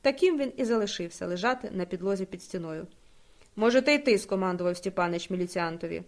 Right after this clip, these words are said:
«Ми самі тут завершимо. Вважайте, що нічого не бачили. На ранок усі папери оформимо належним чином».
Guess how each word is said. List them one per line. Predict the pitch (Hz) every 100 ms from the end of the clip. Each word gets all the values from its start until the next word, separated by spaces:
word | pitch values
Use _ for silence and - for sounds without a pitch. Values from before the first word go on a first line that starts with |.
| - _
«Ми | 220 247
самі | 277 208
тут | 185 175
завершимо. | 175 165 160 - 165 165 -
Вважайте, | 196 240 330 330 269
що | -
нічого | 226 220 269 247
не | 208
бачили. | 160 156 - 170 185 - - _ -
На | 247
ранок | 277 262 247
усі | 233 226
папери | 220 214 302 370
оформимо | - 202 262 269 247 226
належним | 180 185 196 185
чином». | 180 - 147 160